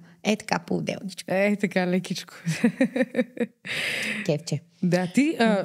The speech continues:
Speaker 2: аз се изненадвах, защото не знаеш, че си мениджър на недвижими имоти.
Speaker 1: Оф, майка ме вкара в този бранш.
Speaker 2: Да, майка ти всъщност, тя си има бизнес за имоти в Щатите, нали така?
Speaker 1: Да, тя, тя има бизнес за имоти.
Speaker 2: Мултимилионерски.
Speaker 1: Мгм.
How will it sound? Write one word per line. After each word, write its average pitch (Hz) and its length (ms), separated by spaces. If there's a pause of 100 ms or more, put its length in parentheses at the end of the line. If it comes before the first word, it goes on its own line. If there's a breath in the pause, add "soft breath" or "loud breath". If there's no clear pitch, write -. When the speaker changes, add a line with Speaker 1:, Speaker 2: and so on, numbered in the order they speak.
(180)
Speaker 2:
аз 269 140
се - 300
изненадвах, 185 400
защото 285 300
не 208 100
знаеш, 233 240
че - 120
си - 160
мениджър 226 500
на 233 180
недвижими 175 480
имоти. 156 400 (580 loud breath)
Speaker 1:
Оф, - 380
майка 226 280
ме 175 100
вкара 156 360
в 151 180
този 165 320
бранш. 156 380
Speaker 2:
Да, 156 60
майка 175 340
ти 294 120
всъщност, - 540
тя 240 200
си 233 180
има 254 240
бизнес 190 440
за 160 80
имоти 156 380
в 139 80
Щатите, - 420
нали 147 200
така? - 320
Speaker 1:
Да, 190 260
тя, 202 640
тя 196 280
има 196 160
бизнес 165 340
за 151 80
имоти. 160 180
Speaker 2:
Мултимилионерски. 151 880 (240)
Speaker 1:
Мгм. 214 400